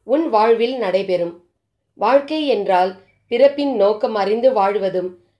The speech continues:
ஆன்மா என்ற உருவமற்ற உணர்வுக்கு மதிப்பளித்து அதற்கான முக்கியத்துவம் கொடுத்து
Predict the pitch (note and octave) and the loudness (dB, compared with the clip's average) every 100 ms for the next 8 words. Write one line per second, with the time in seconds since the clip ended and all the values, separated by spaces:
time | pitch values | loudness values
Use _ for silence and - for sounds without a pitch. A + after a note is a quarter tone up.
0 | _ G3+ B3+ C#4 C#4 D4 A#3+ G#3 G#3+ G3 | _ -4 -2 2 2 2 2 0 -2 0
1 | G#3+ B3 A#3+ A#3 - C#4+ G#3+ G3+ G#3 G#3 | 0 0 -2 -6 0 0 2 0 0 -4
2 | G#3 F3+ F3+ - _ _ G#3 G#3+ C#4+ C#4+ | -2 -4 -4 -12 _ _ -4 -2 0 0
3 | A#3 F#3 F#3 F3+ - _ _ - - C4+ | 0 -2 -2 -4 -6 _ _ -8 2 4
4 | C#4 C#4 D#4 C#4 G#3+ - C4 C4 A#3+ C4+ | 4 2 0 0 -4 0 0 2 0 0
5 | A3+ G3 G3 F#3 F#3 | -2 -4 -2 -2 -4